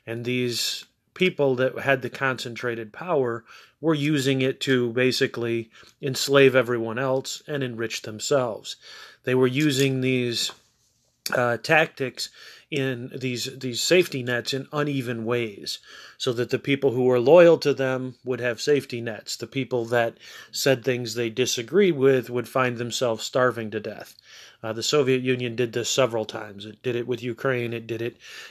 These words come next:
in several other places where they felt there wasn't sufficient loyalty, and so they took those things away. Uh, so a large part of whether socialism is a good thing or a bad thing depends on who the government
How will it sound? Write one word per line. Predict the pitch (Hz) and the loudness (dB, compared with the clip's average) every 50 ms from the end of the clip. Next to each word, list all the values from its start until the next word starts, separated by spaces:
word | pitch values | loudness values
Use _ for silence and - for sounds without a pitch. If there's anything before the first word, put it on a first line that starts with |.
| - - | -8 -6
in | 127 123 | -6 -4
several | - - 143 131 117 123 120 117 | 2 4 4 4 6 2 0 0
other | 120 117 110 117 107 | 0 0 -2 -4 -6
places | - - 135 135 135 127 - 123 117 113 101 | -2 2 4 4 4 4 2 -6 -8 -10 -8
where | 110 127 120 120 117 117 113 - _ - - - - _ _ - | -4 -2 -2 0 0 -2 -4 -6 _ -20 -20 -20 -20 _ _ -4
they | 127 123 | -4 -4
felt | 120 - 139 131 123 123 | 0 4 4 4 4 4
there | - 131 120 | 0 -2 0
wasn't | 117 127 123 113 123 123 113 | 2 2 0 0 -2 -8 -8
sufficient | - - 123 - 139 127 - - 123 117 117 | -8 -8 -4 -2 -2 -2 -2 -4 -8 -8 -2
loyalty, | 123 156 180 185 165 160 151 147 - 143 131 131 127 | 2 6 6 8 8 6 4 2 -2 -4 -4 -4 -2
and | 123 131 127 117 | -4 -4 -4 -4
so | - - 135 127 123 | 0 2 2 2 2
they | 117 127 123 117 | 2 0 0 0
took | 117 - 156 139 - _ | -2 -2 -2 -2 -2 _
those | - 127 120 117 - - | -2 -2 -2 -2 -4 -6
things | 123 117 113 113 104 101 | -6 -6 -6 -8 -8 -8
away. | 104 107 113 120 120 110 95 - - _ _ _ _ _ - - - - - - - - - _ _ | -6 -2 0 0 0 -2 -4 -10 -18 _ _ _ _ _ -20 -20 -20 -20 -20 -20 -20 -20 -20 _ _
Uh, | 131 120 117 117 110 110 113 113 | -4 -2 -2 0 -2 -2 -4 -4
so | - - 147 139 131 | -2 2 4 6 6
a | 131 | 6
large | 139 175 202 220 214 - - | 8 8 8 6 6 2 0
part | - 190 175 | 2 4 4
of | 156 135 123 | 4 2 2
whether | 131 143 143 139 135 127 | 0 2 4 4 2 2
socialism | - - 147 151 135 - 151 143 135 131 120 123 117 120 | 2 2 4 4 4 2 0 0 0 -2 -2 -4 -6 -6
is | 123 107 113 | -6 -6 -6
a | 113 110 | -6 -8
good | 107 110 131 135 127 127 | -4 2 2 2 2 2
thing | - 131 123 123 120 117 | 0 -2 -2 -2 -2 -2
or | 110 107 | -2 -2
a | 104 | -2
bad | 107 120 127 147 147 139 131 | 0 2 4 4 4 2 0
thing | - 123 117 110 107 113 110 _ - - - - _ _ | -4 -6 -6 -6 -6 -10 -14 _ -20 -20 -20 -20 _ _
depends | - - - 156 156 143 135 123 | -10 -2 0 0 0 2 0 0
on | 131 123 123 123 120 120 110 - _ _ _ _ - | 0 0 0 -2 -4 -6 -12 -14 _ _ _ _ -4
who | 180 185 165 | -2 0 0
the | - | 2
government | 127 147 147 127 131 127 131 131 131 - | 2 2 2 2 0 -4 -4 -6 -8 -8